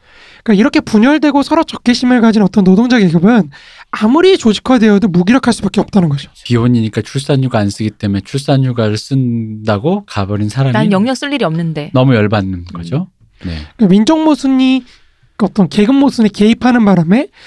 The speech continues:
Speaker 1: 보다 순수한 형태의 어떤 사회적 투쟁이 일어나지 않게 만든다는
Speaker 3: 음.
Speaker 1: 거죠.
Speaker 2: 음.
Speaker 1: 그러니까 게다가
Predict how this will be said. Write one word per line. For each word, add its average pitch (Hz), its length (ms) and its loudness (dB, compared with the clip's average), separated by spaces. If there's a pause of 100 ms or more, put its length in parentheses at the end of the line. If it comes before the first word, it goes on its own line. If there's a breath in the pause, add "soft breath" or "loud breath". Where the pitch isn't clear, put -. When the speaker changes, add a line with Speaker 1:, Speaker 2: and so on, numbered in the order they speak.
(120 loud breath)
Speaker 1:
보다 208 220 2
순수한 330 520 -2
형태의 262 280 0
어떤 202 180 0
사회적 285 400 0
투쟁이 294 400 -4
일어나지 202 400 4
않게 165 480 -2
만든다는 180 540 2
Speaker 3:
음. - 20 -8
Speaker 1:
거죠. 90 220 -8
Speaker 2:
음. 80 320 -8 (640 soft breath)
Speaker 1:
그러니까 - 160 0
게다가 220 520 2